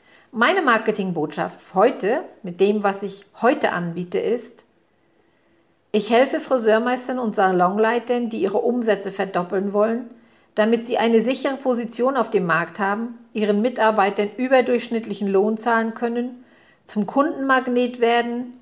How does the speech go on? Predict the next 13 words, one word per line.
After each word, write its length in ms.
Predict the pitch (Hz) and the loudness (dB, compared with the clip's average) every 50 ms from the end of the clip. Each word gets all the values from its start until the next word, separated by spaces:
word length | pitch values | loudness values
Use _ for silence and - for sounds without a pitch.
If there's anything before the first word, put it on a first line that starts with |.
| _ _ | _ _
und 260 | - 233 262 277 262 - | 2 2 2 4 2 2
dabei, 500 | 240 226 226 220 226 226 226 233 247 247 - - - _ _ _ | 4 4 4 4 4 2 2 2 0 -4 -8 -18 -20 _ _ _
dass 240 | - 208 214 214 | 2 2 2 2
sie 140 | - 214 196 | -4 -6 0
der 180 | 185 196 190 180 | 2 2 2 4
Salon 460 | 185 175 165 175 185 220 247 247 233 | 4 4 4 6 4 4 4 2 2
werden, 360 | 240 226 226 226 226 226 226 | 4 4 4 2 0 -4 -6
in 160 | - 214 196 | -4 -4 -2
dem 200 | 185 190 185 180 | -2 0 -2 -2
jeder 360 | 180 175 202 214 233 240 247 247 | -2 -2 0 2 2 2 2 0
Stylist 540 | 247 - 240 226 220 220 220 214 - - | 0 0 2 2 2 2 0 -2 -2 -2
arbeiten 420 | - 196 190 190 196 185 190 - 180 | 2 2 4 4 2 0 0 -4 -6
möchte 440 | 175 185 - - - - 196 196 | -6 -6 -8 -8 -8 -8 -8 -8